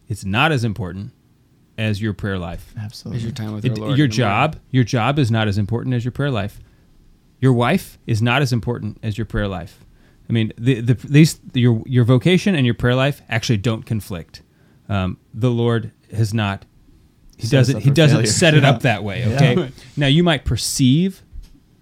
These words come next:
Speaker 1: you might think that they conflict, but
Speaker 2: I'm
Speaker 1: they don't.
Speaker 2: taking time away from my family to
Speaker 1: Right,
Speaker 2: pray.
Speaker 1: right. But actually, it's more important that you spend time with Jesus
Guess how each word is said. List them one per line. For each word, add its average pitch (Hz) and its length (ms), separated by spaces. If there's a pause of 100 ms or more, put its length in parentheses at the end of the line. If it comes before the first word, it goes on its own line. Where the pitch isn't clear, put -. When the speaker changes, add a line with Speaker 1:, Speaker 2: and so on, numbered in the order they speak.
(200)
Speaker 1:
you 127 80
might 117 180
think 139 280
that 147 140
they 156 100
conflict, 160 420
but - 80
Speaker 2:
I'm 107 60
Speaker 1:
they 135 100
don't. 107 340
Speaker 2:
taking 127 380
time 117 220
away 107 160
from 107 140
my 104 120
family 101 380
to 170 60
Speaker 1:
Right, 113 360
Speaker 2:
pray. 101 180
Speaker 1:
right. 123 380
But 143 240
actually, 151 360
it's 135 100
more 135 180
important 127 360
that 113 80
you 117 60
spend 110 220
time 107 140
with 85 180
Jesus 123 560